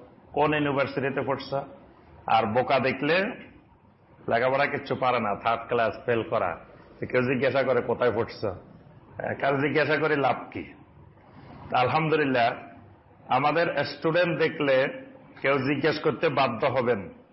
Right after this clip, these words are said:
যে, "তুমি কোন জায়গার স্টুডেন্ট?" আলহামদুলিল্লাহ, সৌদি আরবে কিন্তু অনেকগুলা দাওয়া সেন্টার আছে, কিন্তু আমি যেটা দেখছি, দাম্মামের স্টুডেন্ট আর অন্যান্য জায়গার স্টুডেন্ট বেশ কম আছে।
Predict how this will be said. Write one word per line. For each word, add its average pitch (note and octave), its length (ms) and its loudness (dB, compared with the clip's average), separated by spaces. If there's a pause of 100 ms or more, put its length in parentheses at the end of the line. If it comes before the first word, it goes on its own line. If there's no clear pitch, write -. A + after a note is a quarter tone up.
(160)
যে, - 60 -4
"তুমি C#3 300 0
কোন E3+ 320 2
জায়গার C#3 340 2
স্টুডেন্ট?" - 500 -4 (520)
আলহামদুলিল্লাহ, G#2 640 -2 (560)
সৌদি D#3 320 2
আরবে E3 260 0
কিন্তু E3+ 420 -2
অনেকগুলা E3 920 2
দাওয়া C3 340 2
সেন্টার A#2 360 -2
আছে, G2 220 -6 (960)
কিন্তু A#2+ 220 0
আমি C#3 280 2
যেটা F3 260 0
দেখছি, C3 640 -2 (1300)
দাম্মামের E3+ 640 4
স্টুডেন্ট C#3 600 0 (840)
আর A#2 220 2
অন্যান্য C3+ 420 -4
জায়গার C3+ 320 -2
স্টুডেন্ট G2+ 360 -8
বেশ G#2+ 180 -6
কম F#2+ 180 -10
আছে। - 380 -14